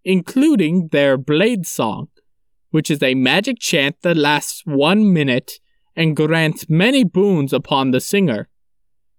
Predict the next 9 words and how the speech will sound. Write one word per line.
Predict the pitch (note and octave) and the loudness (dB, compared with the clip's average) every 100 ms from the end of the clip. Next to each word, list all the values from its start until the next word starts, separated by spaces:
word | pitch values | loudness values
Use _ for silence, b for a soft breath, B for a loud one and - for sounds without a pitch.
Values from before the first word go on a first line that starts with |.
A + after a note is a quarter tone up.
| _ | _
including | D#3+ D3+ - G#3 B3+ B3+ D#3 E3 | -2 -2 -4 -2 0 2 0 -2
increased | D#3+ D#3+ - - E3+ A3+ - | -2 -2 -2 -2 0 0 -2
defense, | C4 - C3+ D3+ - - _ _ _ _ | -4 -2 -2 -2 -6 -16 _ _ _ _
speed, | - - - B3+ G3 C#3+ E3+ _ _ _ _ - | -10 -6 0 2 2 0 -6 _ _ _ _ -2
and | E3+ A3+ G#3+ - | 0 2 0 0
damage | G3+ A#3+ C#3+ C3+ | 0 2 2 0
at | D#3 F3+ | -2 -2
higher | - C#3 C3+ C3 | -2 0 2 0
levels. | D3 F3+ E3+ A2 - - | 0 0 -2 -6 -10 -18